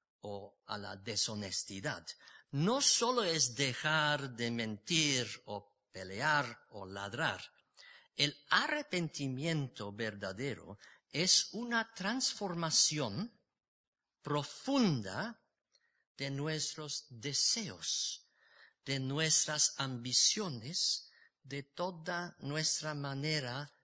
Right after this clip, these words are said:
de pensar. ¿Quién de sus vecinos no quiere ganar la lotería? ¿Quieren o no quieren?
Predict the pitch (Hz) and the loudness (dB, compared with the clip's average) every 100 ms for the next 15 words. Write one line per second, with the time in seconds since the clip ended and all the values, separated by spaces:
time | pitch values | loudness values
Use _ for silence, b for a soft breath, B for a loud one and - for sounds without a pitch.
0 | _ _ 147 117 135 - 139 131 135 - | _ _ -20 -12 -12 -10 -10 -2 0 2
1 | 196 95 - - - _ _ _ _ _ | 2 0 -8 -12 -16 _ _ _ _ _
2 | _ _ _ _ _ _ _ - B B | _ _ _ _ _ _ _ -16 B B
3 | B B B - 190 285 403 359 233 - | B B B -2 0 2 0 0 4 6
4 | 208 190 143 131 127 - 135 104 80 90 | 4 0 -2 0 10 10 10 6 -4 -6
5 | 120 - 113 123 151 165 - 131 120 110 | -2 -2 -2 0 -2 -2 -2 -2 -4 -6
6 | 113 107 104 98 98 98 - 98 92 90 | -4 -6 -6 -6 -6 -6 -8 -10 -10 -12
7 | - - _ _ _ _ _ _ _ _ | -16 -20 _ _ _ _ _ _ _ _
8 | _ _ _ _ _ _ 135 _ _ _ | _ _ _ _ _ _ _ _ _ _
9 | _ _ _ _ _ _ _ _ _ _ | _ _ _ _ _ _ _ _ _ _
10 | _ _ - 247 381 262 151 123 123 92 | _ _ 0 2 4 4 2 0 -4 -4
11 | 82 | -8